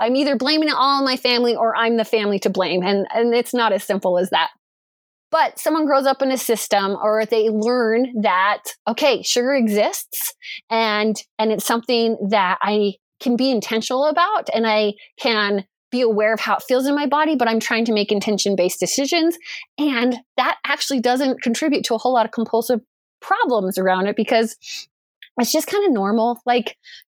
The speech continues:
<sighs> sugar exists, and sometimes it feels really nice and tastes delicious,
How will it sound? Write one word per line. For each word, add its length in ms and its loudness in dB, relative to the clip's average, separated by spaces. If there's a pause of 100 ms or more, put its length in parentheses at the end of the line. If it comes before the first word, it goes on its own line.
<sighs> 180 -2
sugar 320 2
exists, 380 0
and 160 0
sometimes 420 0
it 120 -4
feels 280 0
really 260 2
nice 280 0
and 100 0
tastes 240 0
delicious, 640 -2